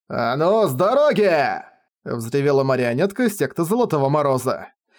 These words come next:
Из нее ударил яркий свет, марионетка высоко занесла руку и рубанула вниз. Магическим образом возникла черная морская вода,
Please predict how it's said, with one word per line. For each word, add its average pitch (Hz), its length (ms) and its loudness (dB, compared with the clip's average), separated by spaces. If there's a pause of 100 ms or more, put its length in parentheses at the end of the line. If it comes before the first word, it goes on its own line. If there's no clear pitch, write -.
(180)
Из 123 180 -6
нее 160 300 2
ударил 156 320 2
яркий 143 300 0
свет, 160 440 -2 (240)
марионетка 139 580 -2
высоко 160 420 -2
занесла 147 460 -2
руку 185 280 2
и - 20 2
рубанула 147 420 2
вниз. 127 480 -4 (440)
Магическим 170 720 -4
образом 160 440 0
возникла 139 480 0
черная 147 400 -2
морская 127 400 0
вода, 127 440 -2